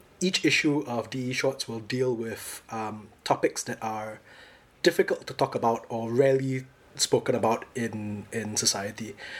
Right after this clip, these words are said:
Um, the first issue was about periods. Um, I think ours was the second issue, so, um, they wanted to do something about mental health. Our publisher at Difference Engine approached me, um, and when they approached me, my immediate answer was yes.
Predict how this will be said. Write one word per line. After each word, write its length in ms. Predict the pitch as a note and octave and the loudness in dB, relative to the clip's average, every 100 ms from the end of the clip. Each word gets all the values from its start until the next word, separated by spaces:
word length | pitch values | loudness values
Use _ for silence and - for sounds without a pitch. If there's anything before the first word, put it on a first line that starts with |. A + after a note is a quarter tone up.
| - - - | -12 -12 -2
Um, 400 | A2+ A2 A2+ - - - | 2 2 0 -8 -12 -2
the 160 | C3+ D3+ | 2 6
first 260 | D#3+ D#3 | 6 2
issue 260 | C3 D3+ C3+ | -2 -2 0
was 240 | B2 G#2+ - | 0 -4 -6
about 560 | A#2+ A2 G#2+ G#2 - | -4 -4 -4 -8 -6
periods. 720 | - D3+ D3 D3+ - - - - - - - - - | 2 6 6 4 0 -4 -6 -10 -20 -20 -20 -20 -6
Um, 380 | C#3 D3+ D3 D3 | 0 4 4 2
I 100 | C#3 | 2
think 200 | C#3+ F#3+ - | 4 4 6
ours 400 | C#3 D3+ D3 C3 | 6 6 4 0
was 180 | B2 | -8
the 100 | B2 | -6
second 460 | A2+ - A#2+ B2+ C3 | -4 -2 -2 -2 -4
issue, 260 | B2 - C#3 | -6 -4 -4
so, 340 | B2+ A2+ A#2 | -4 -4 -6
um, 360 | A2+ G#2+ G2+ G2+ | -8 -10 -10 -10
they 80 | B2+ | -6
wanted 260 | A#2+ A#2 C3 | -4 -4 -6
to 60 | |
do 120 | A#2 | -8
something 220 | A2+ - A2+ | -8 -8 -10
about 180 | G2+ | -10
mental 260 | A2 G2+ A2+ | -10 -12 -8
health. 360 | - A2 - - - - - - _ _ _ - | -2 -2 -4 -16 -16 -16 -20 -20 _ _ _ -6
Our 100 | B2 | -4
publisher 360 | B2 A#2+ - B2 | 0 0 0 -2
at 160 | A#2 | -4
Difference 260 | - B2 A#2+ | -6 -4 -4
Engine 360 | A2+ A#2 A2+ A2+ | -4 -6 -6 -8
approached 480 | - - B2 - - | -10 -4 -4 -2 2
me, 220 | F3+ G#3 - - - - - B2+ | 2 2 -6 -18 -20 -20 -10 -4
um, 340 | B2 A#2 C3 - | -2 -2 -6 -2
and 480 | C#3+ D3+ C#3+ C#3 C#3 | 0 0 -2 2 4
when 420 | D3+ D3 D3 C#3 | 4 2 -2 4
they 120 | D3+ | 4
approached 400 | C#3+ - E3 - | 4 2 0 0
me, 160 | D#3 D3 | -2 0
my 460 | B2+ B2+ B2 B2+ C3+ | 0 0 0 -2 -2
immediate 420 | C#3 C#3+ D3+ D#3 | -2 2 2 0
answer 300 | B2+ B2+ D3+ | -2 0 2
was 340 | B2 A#2 G2+ G2+ | 2 -2 -6 -4
yes. 540 | A2+ C3+ - - - | 0 2 2 0 -4